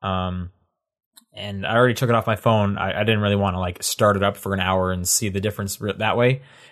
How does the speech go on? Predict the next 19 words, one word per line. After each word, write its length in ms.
But 300
if, 460
if 240
I 140
could 180
have 120
talked 300
to 40
my 120
past 340
self, 260
I 60
would 120
say, 180
"Hey, 120
play 180
the 80
casual 380
mode, 340